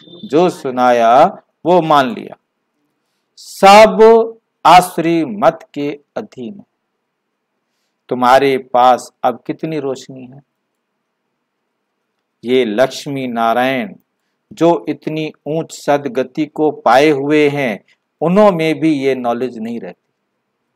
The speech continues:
त्रिकालदर्शी बाप है, उन द्वारा ये राज्य पाया है। बाप किन्हों को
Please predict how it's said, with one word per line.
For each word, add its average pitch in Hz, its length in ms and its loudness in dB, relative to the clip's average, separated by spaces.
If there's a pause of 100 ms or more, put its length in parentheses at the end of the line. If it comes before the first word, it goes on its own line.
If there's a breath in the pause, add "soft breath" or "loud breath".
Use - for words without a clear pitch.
(760)
त्रिकालदर्शी 131 1400 2 (640)
बाप 147 560 6
है, 92 220 -12 (520)
उन 185 240 2
द्वारा 165 440 6
ये 143 240 0
राज्य 139 440 0
पाया 143 580 4
है। 104 260 -10 (420)
बाप 147 560 4
किन्हों 165 360 -2
को 160 180 -2